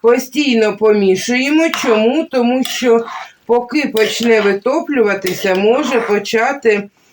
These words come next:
прихвачуватися до дна. Кришкою накривати не можна. Помішувати потрібно досить частенько, особливо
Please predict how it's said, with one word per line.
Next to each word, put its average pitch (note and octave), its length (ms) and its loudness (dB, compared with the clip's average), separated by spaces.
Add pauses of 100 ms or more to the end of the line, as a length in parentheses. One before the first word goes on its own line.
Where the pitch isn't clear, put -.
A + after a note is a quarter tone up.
(240)
прихвачуватися A3 1300 0
до G3 200 -2
дна. D3+ 400 -4 (3000)
Кришкою A3 720 0
накривати A3 840 0
не G#3+ 340 2
можна. F3 840 0 (1700)
Помішувати G#3 1000 0 (160)
потрібно G3+ 920 -2 (140)
досить A3 840 -2 (480)
частенько, G3 840 2
особливо F#3+ 880 2